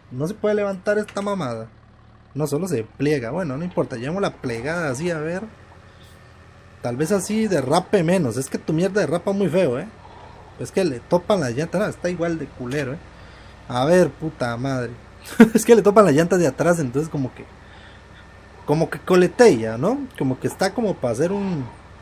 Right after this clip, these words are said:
un driftazo con esta madre, pero bueno. No importa, tranquilos, papus, que no pasa nada. <laughs> Máquina más extraña, puta madre.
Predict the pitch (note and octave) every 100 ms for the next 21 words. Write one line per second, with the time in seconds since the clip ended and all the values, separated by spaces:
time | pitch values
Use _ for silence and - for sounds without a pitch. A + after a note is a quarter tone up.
0 | - C#3+ E3+ E3 - F3+ F3 F3 D#3+ -
1 | E3 D3 F3 F3+ E3 C3+ E3 A#2 - -
2 | - - - - B2 D3 C#3 A#2 - F#3
3 | F3+ C#3+ F3+ F3 E3+ A2 A2+ A#2+ A2+ A2
4 | A2+ A2 - - - B2 C3+ G3+ A3 D3+
5 | D3+ - C#3+ D#3+ D3+ C3 C#3+ B2+ A2 G#2
6 | - - B2+ C3 B2 A2